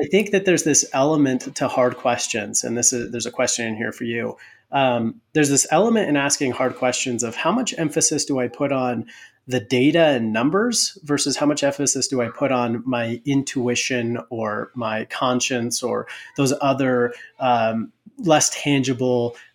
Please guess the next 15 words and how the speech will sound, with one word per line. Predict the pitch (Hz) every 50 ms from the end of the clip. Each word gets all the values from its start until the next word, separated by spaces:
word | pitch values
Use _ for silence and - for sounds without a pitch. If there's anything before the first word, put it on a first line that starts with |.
| _
aspects | 127 120 117 120 - - - - 120 113 - -
of | 120 107
decision | 113 110 - 123 110 110 110 113
making. | 110 110 107 - 120 117 113
So | - - 139
how | - - 220
do | 233 247
you | 220
help | 143 165 185 -
somebody | - - 170 156 139 131
walk | 120 113 110 120 123 127 135 131 -
through | - - 131 123 123
that? | 117 110 110 113
If | 110 -
they're | - 170 220 - -